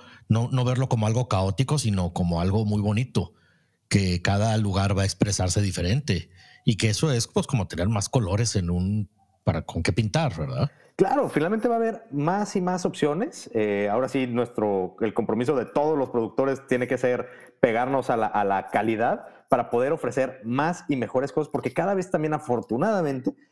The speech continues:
Speaker 2: tenemos consumidores, pues, más, más informados, más conocedores, que más se atreven a, a, a, a probar. Y, y, pues, bueno, tener una paleta tan amplia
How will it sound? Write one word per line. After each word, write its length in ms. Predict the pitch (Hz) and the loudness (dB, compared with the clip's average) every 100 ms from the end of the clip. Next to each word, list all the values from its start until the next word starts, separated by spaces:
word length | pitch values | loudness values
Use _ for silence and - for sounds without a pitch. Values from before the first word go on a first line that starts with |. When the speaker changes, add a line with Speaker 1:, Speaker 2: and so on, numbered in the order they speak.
| _ _ | _ _
Speaker 2:
tenemos 680 | 117 120 131 135 135 - _ | 2 2 0 -2 -4 -12 _
consumidores, 840 | - 113 113 110 113 123 135 - - - | -2 0 0 0 2 0 -2 -6 -14 -2
pues, 180 | 107 110 | 0 2
más, 440 | 117 127 - - | 0 0 -4 -4
más 220 | 117 127 | -2 0
informados, 720 | 147 120 104 120 139 143 - - | 0 0 0 0 0 -2 -6 -2
más 220 | 120 127 | -2 -2
conocedores, 680 | 143 117 104 123 135 139 - | -2 0 0 0 0 -4 -4
que 80 | 101 | -2
más 200 | 117 - | 0 0
se 40 | |
atreven 460 | - 127 147 151 131 | -2 0 0 0 -2
a, 80 | |
a, 280 | 113 101 107 | -2 -2 -2
a, 260 | - 107 113 | -2 -2 0
a 80 | - | 0
probar. 420 | 113 117 202 - - _ _ - | 0 0 -2 -12 -20 _ _ -2
Y, 380 | 127 120 120 110 | 0 0 -2 -2
y, 100 | 123 | -2
pues, 140 | 123 | 0
bueno, 160 | 156 139 | 0 0
tener 180 | 113 139 | 0 0
una 240 | 170 - | -2 0
paleta 440 | 107 117 123 - | 0 2 0 -2
tan 260 | 131 110 110 | -2 0 0
amplia 580 | 135 160 123 110 98 | 0 0 0 -2 -4